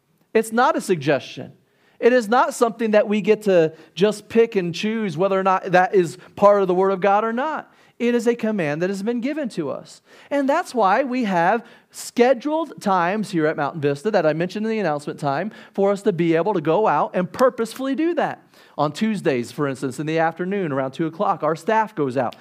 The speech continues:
and, uh, and, uh, go-, just goes from, uh, door to door and tells others about the church services and tells others about Christ. On Thursday nights at five, we do it and invite the congregation to come out to do that. Saturday mornings, we do that at nine in the morning, as I mentioned in the announcement time as well, and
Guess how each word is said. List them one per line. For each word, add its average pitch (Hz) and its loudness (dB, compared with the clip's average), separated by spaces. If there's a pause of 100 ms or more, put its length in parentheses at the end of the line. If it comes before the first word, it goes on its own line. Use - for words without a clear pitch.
(220)
and, 156 0
uh, 139 2
and, 147 -2
uh, 139 0
go-, 143 -2
just 143 -8
goes 147 -2
from, 151 -6 (160)
uh, 147 2
door 156 2
to 156 -2
door 156 0
and 123 -6
tells 156 0
others 147 -2
about 139 0 (160)
the 135 -2
church 160 -2
services 135 -2
and 107 -14
tells 156 -2
others 156 -2
about 147 0
Christ. 143 -2 (160)
On 147 0
Thursday 170 0
nights 185 -2
at 208 -4
five, 196 2
we 156 -2
do 175 0
it 175 0 (160)
and 156 0
invite 165 0
the 180 -6
congregation 202 -2
to 165 -6
come 165 -2
out 143 -4
to 139 -6
do 151 -2
that. 131 0 (140)
Saturday 185 2
mornings, 202 0
we 156 0
do 156 -2
that 180 2
at 175 -4
nine 202 -2
in 208 -2
the 214 -2
morning, 214 0
as 151 -2
I 160 2
mentioned 175 -4
in 175 -4
the 170 -4
announcement 165 -4
time 165 -2
as 165 -6
well, 196 2
and 139 -4